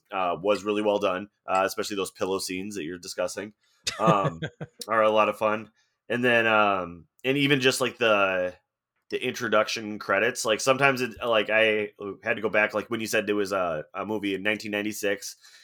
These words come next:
Speaker 1: and you try to think of, like, I think what Jurassic Park came out that year, so comp-, uh, like, C G, like, wasn't, like, a really big thing. So on some of the animation, you're like, "Okay, so is C G added to some of this, or is this straight up drawn?" Which I choose to believe that it was,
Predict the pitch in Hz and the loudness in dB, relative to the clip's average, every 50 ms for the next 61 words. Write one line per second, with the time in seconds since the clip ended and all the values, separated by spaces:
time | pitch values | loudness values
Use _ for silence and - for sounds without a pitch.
0 | _ _ 98 101 104 101 - 117 107 104 98 107 101 92 104 92 92 95 90 - | _ _ -8 -6 -6 -2 0 0 0 0 0 -4 -4 -4 -4 -4 -4 -6 -8 -8
1 | 92 - 107 90 98 90 82 - 98 101 101 - - 98 - 101 92 85 - 107 | -8 -10 -8 -6 -6 -8 -4 0 0 2 2 0 -4 -6 -4 -4 -4 -4 -4 -4
2 | 98 104 107 107 - 110 107 92 117 117 120 120 - - 101 92 - - _ - | -2 -2 -2 0 0 0 0 0 0 -2 -2 -2 2 2 2 2 0 -4 _ -20
3 | - - _ _ _ - 143 123 - - - - 120 123 123 120 120 113 - - | -20 -20 _ _ _ -4 -4 -4 -4 -12 -12 -6 0 2 4 4 4 2 0 -2
4 | - 147 147 143 117 123 127 127 131 135 135 123 117 113 87 104 113 120 117 117 | 0 0 0 0 2 2 2 4 4 4 4 4 4 2 2 4 2 2 4 4
5 | 123 117 113 110 110 110 107 107 101 - - _ - 98 95 98 107 107 117 123 | 2 0 0 -2 -4 -2 -2 -4 -4 -6 -10 _ -8 -6 -4 -2 -2 0 0 0
6 | 127 123 127 110 123 123 117 - 127 127 135 139 135 - 110 104 101 101 95 104 | 0 -2 -2 -2 -4 -4 -4 -2 -2 -2 -2 -2 2 2 4 4 4 2 0 -2
7 | 101 - 127 123 123 117 110 107 101 98 107 117 123 - - 107 101 101 104 104 | -2 0 0 0 0 0 0 0 0 0 -2 -2 -2 -2 -4 -4 -4 -2 -2 0
8 | 101 98 92 - 123 - 113 95 - 107 98 98 98 95 - - - - _ - | -2 -2 -2 -4 -4 -2 -2 -2 0 0 0 0 0 -2 -4 -8 -14 -16 _ -20
9 | _ _ _ - - 120 104 98 107 104 95 120 127 135 147 151 160 170 - 180 | _ _ _ -6 -6 -4 -4 -4 -4 -2 4 4 4 4 4 0 -2 -2 -2 -2
10 | 175 180 180 196 185 - - 107 120 120 87 117 117 117 113 120 117 107 - - | -2 0 0 -2 -2 0 0 0 0 0 2 0 -2 -2 -2 -6 -6 -6 -4 -2
11 | 113 107 104 95 76 - 104 117 127 123 98 98 95 92 95 95 98 95 92 - | 0 0 0 0 -2 -4 0 2 2 4 4 2 0 -2 -4 -4 -4 -4 -4 -4
12 | - 90 98 95 90 80 - - - 110 98 - 101 87 95 95 92 82 87 80 | -2 -2 0 0 -2 -4 -10 -10 -8 -8 -8 -8 -8 -6 -4 -4 -2 -4 -6 -6
13 | 76 82 101 107 95 85 85 98 - - | -4 -2 0 0 2 2 0 -4 -6 -10